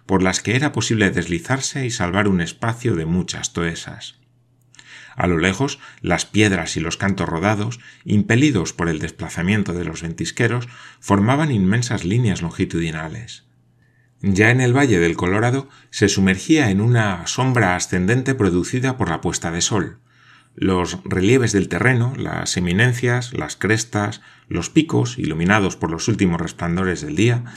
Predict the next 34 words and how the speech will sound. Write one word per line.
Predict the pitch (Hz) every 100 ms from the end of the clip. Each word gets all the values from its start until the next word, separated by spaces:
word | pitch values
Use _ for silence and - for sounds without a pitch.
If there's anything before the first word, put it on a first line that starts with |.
| - - -
se | -
extinguían | 95 - 95 98 143 147
gradualmente, | 120 101 117 117 143 98 - - - _ -
y | 92
poco | 87 90 85
a | 82
poco | 104 120 143 - - -
la | - 82
sombra | 127 139 135
se | -
extendía | 98 - 95 87 101 113
por | 90 85
toda | 113 139
la | 127
vertiente | 98 - 101 107 101
oriental | 90 82 80 90 80
de | 78
los | 78 -
Andes. | 90 80 - - _ _ _ _ _ _ - -
Al | - 82
oeste, | 82 113 - 143 147 - -
el | - 87
sol | 85 135 143
iluminaba | 101 87 87 110 120
aún | 98 127
las | 107 98
colinas | - 85 107 107 113
en | 95
que | 87
se | -
apoya | - 101 101 107
la | 92
inmensa | 80 82 107 110 90
mole | 101 110 113